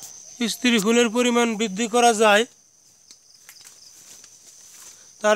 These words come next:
একটু ক্লিয়ার ভিডিও দেখানোর জন্য একটু আমি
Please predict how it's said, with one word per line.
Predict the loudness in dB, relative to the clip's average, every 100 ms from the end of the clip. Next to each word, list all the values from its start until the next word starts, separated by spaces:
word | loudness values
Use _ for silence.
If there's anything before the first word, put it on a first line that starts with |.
| 0
একটু | -2 -12
ক্লিয়ার | -8 -2 0 0 -2
ভিডিও | -6 -4
দেখানোর | -2 -2 -2 -4
জন্য | -2 -2 -4
একটু | -4 -4 -2
আমি | 0